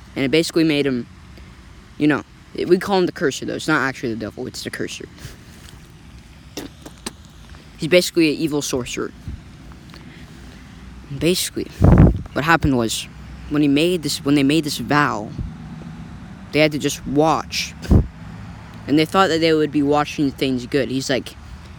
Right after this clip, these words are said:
"You'll be watching many things, exciting things." That's what he said, which may convince them that they're, they, they fell into his trap.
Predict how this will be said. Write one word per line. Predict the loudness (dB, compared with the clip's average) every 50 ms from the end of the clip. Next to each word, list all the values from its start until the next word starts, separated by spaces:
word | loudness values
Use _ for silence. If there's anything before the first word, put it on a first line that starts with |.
| -6 2
"You'll | 4 8
be | 8 8
watching | 8 8 4 4 2 2 -2 -2 0 0 -2 -2 -6 -10 -12 -14 -18 -18 -16 -6 0
many | 2 4 4 4 4
things, | 2 0 -4 -4 -4 -4 -6 -8 -8
exciting | -6 -4 -2 2 4 6 6 6 6 4 2 -2 -4
things." | -8 -12 -16 -14 -12 -10 -10 -10 -10 -12 -18 -20 -20 -20 -20 -20 -20 -20 -20 -20 -20 -14 -8 -8
That's | -6 -6 -4 -2
what | -2 -2 0
he | -2 -4
said, | -4 -4 -4 -6 -8 -8 -14 -20 -16 -8 -4
which | -4 -2 2
may | 4 4 4 4
convince | 2 0 -2 2 2 2 2 2 0 -2
them | -2 -2 -2 -2 -4 -6 -10 -18 -20 -12 -6 -4
that | -2 0
they're, | 2 2 2 0 -2 0
they, | 2 4 4 4 4
they | 2 -2
fell | 0 4 4 4 4
into | 4 4 4
his | 2 2 0
trap. | -2 -2 2 4 4 2 4 6 6 6